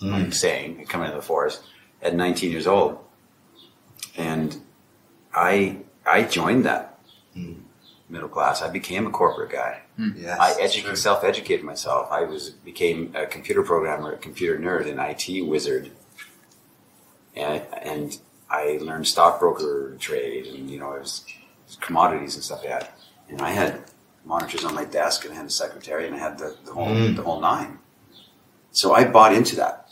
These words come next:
Speaker 1: And, and because I was trying to escape from my,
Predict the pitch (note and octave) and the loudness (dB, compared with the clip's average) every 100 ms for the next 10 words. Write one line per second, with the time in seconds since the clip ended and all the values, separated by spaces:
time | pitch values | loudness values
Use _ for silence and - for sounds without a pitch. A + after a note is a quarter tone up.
0 | - - - F2 - - - - G2+ A2 | -12 -12 -6 -6 -6 -8 -12 -2 2 4
1 | G2 - A#2+ A#2 G#2+ - - A#2 - A#2 | 6 8 8 8 6 4 8 6 6 2
2 | F2 D#2 | 0 0